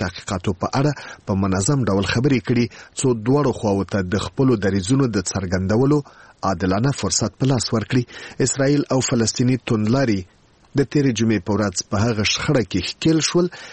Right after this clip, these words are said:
چې له دوه زره څوارلسم کال راهیسې ساری نه دی لیدل شوی. دا شخړه وروسته له هغه پیل شوه چې فلسطینیانو د بیت المقدس د زړه ښار پر ځینو برخو د اسرائیلیانو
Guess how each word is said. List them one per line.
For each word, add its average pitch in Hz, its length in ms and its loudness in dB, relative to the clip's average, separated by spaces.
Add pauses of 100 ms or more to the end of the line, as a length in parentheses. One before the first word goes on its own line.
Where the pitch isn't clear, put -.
(120)
چې - 140 0
له 104 140 2
دوه 101 160 0
زره 98 240 2
څوارلسم 95 420 0 (120)
کال 95 120 0 (100)
راهیسې 110 380 2 (320)
ساری 110 380 0
نه 135 160 2
دی 107 180 2
لیدل 110 320 2
شوی. 120 260 2 (400)
دا 117 140 4
شخړه 113 260 0
وروسته 110 340 0
له 101 100 2
هغه 127 220 0
پیل 120 180 2
شوه 135 120 0
چې - 140 -2 (380)
فلسطینیانو 120 680 0
د 95 140 -2
بیت 95 240 -2
المقدس 101 580 0 (280)
د 98 160 2
زړه 127 240 0
ښار 95 160 -2 (100)
پر 101 220 0
ځینو 139 260 2
برخو 147 260 0 (400)
د 113 140 4
اسرائیلیانو 117 640 2